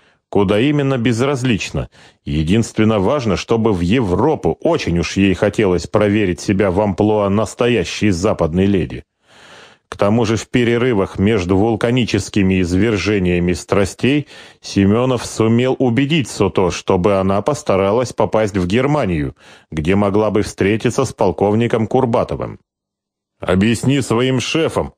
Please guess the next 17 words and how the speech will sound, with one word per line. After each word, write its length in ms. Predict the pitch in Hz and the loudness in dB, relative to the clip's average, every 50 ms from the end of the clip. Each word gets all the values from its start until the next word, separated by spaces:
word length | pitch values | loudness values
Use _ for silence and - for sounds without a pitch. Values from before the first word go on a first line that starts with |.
| _ _ | _ _
урезонивал 880 | 76 82 82 92 90 78 85 95 92 87 87 87 82 90 87 90 - - | -2 0 2 2 0 2 2 0 2 2 2 0 0 0 0 -2 0 0
он, 300 | 110 98 92 80 71 - - - - - | 0 0 0 -2 -4 -8 -14 -20 -20 -4
"это 320 | _ 87 101 107 - 120 117 | _ 0 0 2 2 0 0
в 200 | 107 92 85 85 | 0 0 0 0
ваших 440 | - 165 156 - - 107 92 - 110 | 0 0 0 0 -2 -2 0 0 0
интересах 680 | 107 101 - 139 135 135 139 117 92 - 90 82 - | 0 0 0 0 0 0 0 -2 0 -2 -4 -4 -2
не 120 | 92 101 110 | 0 2 2
упустить 600 | 117 120 - 135 139 123 - - 135 101 80 _ | 2 2 2 0 0 -2 -2 -2 -4 -4 0 _
такого 420 | 123 113 - - 127 107 101 101 | -2 0 0 0 0 0 0 -2
спецагента 800 | - - _ 131 120 104 - 113 107 98 123 113 95 80 - 110 | -4 -2 _ 0 0 2 0 -2 0 0 0 -2 0 0 0 0
из 200 | 113 110 98 110 | 2 2 0 0
вида, 380 | 120 127 120 92 78 73 - _ _ - - - _ _ _ | 0 0 0 -2 -2 -6 -6 _ _ -20 -20 -20 _ _ _
не 160 | 80 92 110 | 0 0 0
потерять 420 | 101 117 113 101 139 139 147 139 - | 2 0 0 0 0 0 0 -2 0
влияние 560 | 85 92 113 151 165 160 156 127 101 90 85 | 0 0 2 2 2 2 0 0 0 -2 0
на 120 | 82 87 | 0 0
него". 440 | 92 104 113 113 110 101 80 69 _ | 0 0 0 0 0 0 -2 -4 _